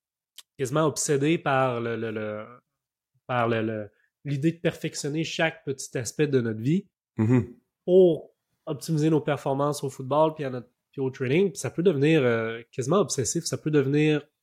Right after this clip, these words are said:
Speaker 1: contre-productif jusqu'à
Speaker 2: Oui.
Speaker 1: un certain point parce que ça devient un stresseur, ça devient que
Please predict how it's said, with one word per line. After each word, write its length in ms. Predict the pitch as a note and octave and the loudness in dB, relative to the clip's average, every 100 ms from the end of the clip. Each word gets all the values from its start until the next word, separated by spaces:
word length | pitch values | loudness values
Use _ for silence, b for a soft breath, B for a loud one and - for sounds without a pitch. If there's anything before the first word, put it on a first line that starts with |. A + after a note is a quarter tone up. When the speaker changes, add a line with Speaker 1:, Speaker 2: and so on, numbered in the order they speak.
| _ _ _ _ _ _ _ | _ _ _ _ _ _ _
Speaker 1:
contre-productif 880 | F#3+ G3 G3 D3 D3 B2 - D#3+ C#3 | 4 4 2 -2 -2 -2 -2 0 0
jusqu'à 260 | B2+ - | 0 2
Speaker 2:
Oui. 60 | C3 | 4
Speaker 1:
un 40 | |
certain 380 | A2+ - - A#2 | 2 0 -4 -4
point 220 | G#2 D3 | -2 -4
parce 240 | C#3+ A2 - | -4 -8 -6
que 120 | A#2+ | -4
ça 180 | - A#2 | -4 -4
devient 240 | A#2 B2+ | 0 0
un 220 | B2 A#2+ | 2 -2
stresseur, 1120 | A#2 - - _ _ _ D3+ A#2+ D#3 D#3 E3+ D#3 | -4 -10 -12 _ _ _ -12 -8 0 2 2 -2
ça 220 | - B2+ | -6 -8
devient 320 | A#2+ C#3 D3 | -4 -4 -4
que 240 | C#3 C#3 | -2 0